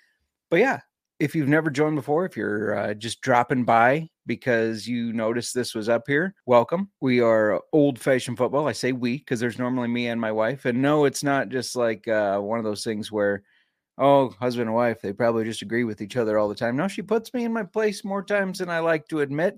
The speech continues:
especially when it comes to fantasy football. She's very good at fantasy football and very competitive.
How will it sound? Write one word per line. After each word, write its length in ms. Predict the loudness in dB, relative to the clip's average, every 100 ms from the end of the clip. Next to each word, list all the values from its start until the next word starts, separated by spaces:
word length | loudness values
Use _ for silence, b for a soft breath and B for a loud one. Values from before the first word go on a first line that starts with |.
| -8
especially 520 | -8 -2 -2 0 -2
when 120 | -4
it 80 | -4
comes 160 | -6 -6
to 40 |
fantasy 320 | -2 0 0 4
football. 340 | 6 8 8 6
She's 220 | 2 0
very 200 | 4 4
good 120 | 2
at 80 | -2
fantasy 300 | -4 -6 -6
football 480 | -4 2 2 2 b b b b b b -2
and 200 | 0 2
very 160 | 2
competitive. 580 | 0 -4 -4 -4 -8 -10